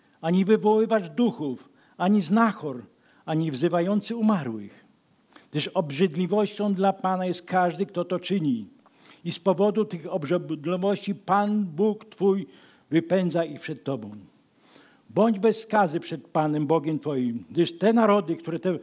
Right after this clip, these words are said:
Ty wypędzasz, słuchają wierzbiarzy, wróżbiejtów, a na to, a na to Pan Tobie nie pozwolił.” Ani zaklinacz, ani wywoływacz duchów,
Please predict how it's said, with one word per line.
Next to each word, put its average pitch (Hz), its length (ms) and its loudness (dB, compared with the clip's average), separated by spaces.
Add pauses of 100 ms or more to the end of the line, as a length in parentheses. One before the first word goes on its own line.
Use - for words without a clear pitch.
(360)
Ty 208 120 4
wypędzasz, 180 720 0
słuchają 165 580 -2
wierzbiarzy, 151 720 -4 (240)
wróżbiejtów, 135 680 -4 (120)
a 147 60 -6
na 147 160 -2
to, 147 260 -8 (420)
a 147 60 -2
na 160 140 0
to 156 140 -10
Pan 151 360 -4
Tobie 131 460 -4
nie 170 300 4
pozwolił.” 196 720 0 (2500)
Ani 160 300 -4
zaklinacz, 147 800 -6 (1160)
ani 165 280 -4
wywoływacz 165 760 -2
duchów, 135 580 -6